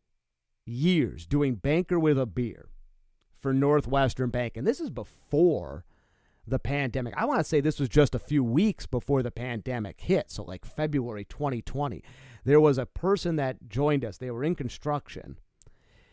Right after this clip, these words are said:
and at the time, they were talking about, gotta remember, people were talking about the potential of recessions going back to before the pandemic. And he mentioned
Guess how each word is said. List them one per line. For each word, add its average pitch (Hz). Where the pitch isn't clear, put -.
and 131
at 139
the 131
time, 123
they 143
were 160
talking 131
about, 104
gotta 269
remember, 240
people 262
were 233
talking 156
about 131
the -
potential 147
of 120
recessions 127
going 151
back 135
to 127
before 160
the 135
pandemic. 127
And 135
he 240
mentioned 135